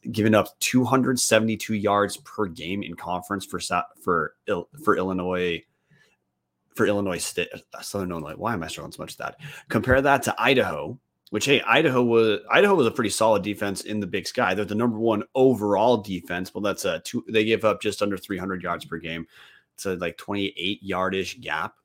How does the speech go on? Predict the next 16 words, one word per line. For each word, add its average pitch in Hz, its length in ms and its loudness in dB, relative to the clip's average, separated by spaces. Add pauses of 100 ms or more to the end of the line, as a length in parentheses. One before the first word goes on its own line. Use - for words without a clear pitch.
(160)
uh, 85 140 -6
which 92 180 -8
is, 87 200 -10
uh, 90 120 -8 (200)
rel-, 85 320 -8 (120)
relatively 80 420 -8
big 80 380 -6
in, 87 240 -8 (380)
when 90 180 0
we're 87 80 0
talking 85 400 0
best 85 280 -4
defenses 82 480 -6
in 80 60 -6
the 78 80 -4
nation. 80 380 -6